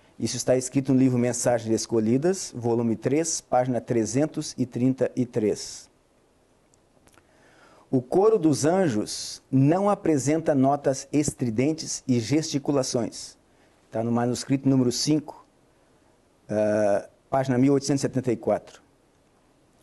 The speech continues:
"Quando os salvos se reunirão no céu, os anjos dirigentes desferirão o tom. E então todas as vozes se alçarão em louvor grato e feliz,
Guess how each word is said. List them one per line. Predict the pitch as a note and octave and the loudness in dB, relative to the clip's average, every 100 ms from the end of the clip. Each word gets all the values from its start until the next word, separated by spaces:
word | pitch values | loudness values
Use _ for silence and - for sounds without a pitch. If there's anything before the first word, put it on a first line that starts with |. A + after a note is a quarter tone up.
| _ _ _ _ _ _ _ _ _ | _ _ _ _ _ _ _ _ _
"Quando | F3+ A3 G#3 E3+ | 0 2 2 2
os | D#3+ | 2
salvos | - - F3 F3 A#2+ A2 - - | 0 2 2 0 0 -2 -4 -6
se | - - C3+ | -8 -2 0
reunirão | A#2 C#3+ C3+ C3 A#2+ A#2 B2 D#3+ | 2 2 2 4 2 2 2 2
no | B2+ G#2 | 0 0
céu, | - B2+ C#3 - _ _ _ _ _ _ _ _ | 0 0 0 -6 _ _ _ _ _ _ _ _
os | C3+ C3+ A2+ A2+ | 2 2 2 0
anjos | F3+ A3+ F#3+ C#3+ | 2 2 0 2
dirigentes | D3+ C#3 B2 A#2+ E3 - | 2 4 2 2 0 -2
desferirão | B2+ C#3+ - C#3 C3 C3 D3 D3+ | -2 -2 0 2 4 4 0 0
o | D#3+ | -2
tom. | D#3 C#3+ A#2 F#2 - _ _ _ _ _ _ _ _ - | 0 0 -2 -6 -16 _ _ _ _ _ _ _ _ 0
E | B2 | 2
então | C3+ C3 F#3 G3+ | 2 0 -2 -4
todas | - A3+ A3 F#3 | -2 0 0 2
as | F#3+ C#3+ | 0 0
vozes | B2 C3 D3 E3+ F3+ - | 0 2 2 0 -4 -6
se | - D#3 | -2 2
alçarão | C#3+ - B2+ C#3 C#3 | 2 2 2 4 4
em | |
louvor | C3 A#2+ A2 B2+ B2 | 4 2 0 0 -2
grato | G2 B2 C3+ D#3 F3+ F3 | -2 0 0 -2 -2 -2
e | |
feliz, | E3+ F3 C3 G#2 - - | 0 0 0 -2 -6 -14